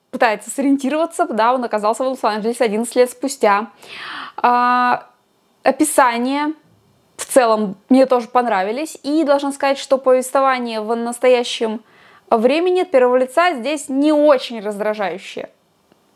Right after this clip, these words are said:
Немножко так, дергающее, но не раздражающее. То есть,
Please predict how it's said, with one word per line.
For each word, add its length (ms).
Немножко 720
так, 340
дергающее, 840
но 80
не 120
раздражающее. 640
То 80
есть, 140